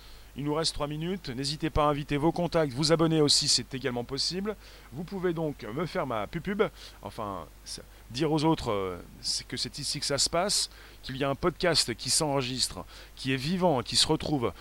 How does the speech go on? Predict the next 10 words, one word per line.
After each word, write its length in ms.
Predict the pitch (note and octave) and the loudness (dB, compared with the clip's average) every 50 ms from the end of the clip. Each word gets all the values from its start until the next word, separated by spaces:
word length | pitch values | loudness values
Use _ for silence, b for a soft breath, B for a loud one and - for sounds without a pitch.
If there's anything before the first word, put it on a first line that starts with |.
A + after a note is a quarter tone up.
| B B B | B B B
jour 280 | A2 G#2+ C3 F3 F3+ F3+ | -2 2 4 6 6 6
après 260 | F#3 - - F3 E3+ | 4 4 4 2 4
jour, 300 | D3+ C3+ D3+ D3 A#2+ A#2 | 4 4 2 2 0 0
du 120 | G2 A#2 | 0 2
lundi 320 | C3+ D#3 E3 F3 D#3 E3+ F3+ | 4 6 4 4 4 2 2
au 80 | D#3 | 2
vendredi, 460 | C#3 C#3+ C#3+ C3 B2 C#3 B2 A2 G#2+ A#2 - | 4 2 2 4 4 2 2 2 -2 2 8
hors 340 | G#3+ G#3+ G3+ G3 F3+ D3+ C#3+ | 10 12 12 12 10 8 4
événements 300 | C3+ C3 B2+ A#2+ A2 A2 | 2 2 0 0 -2 -2
spéciaux, 560 | - - C#3+ C#3+ C3 - - F3+ F#3 F#3 | -2 -4 -4 -2 -2 -2 2 2 2 0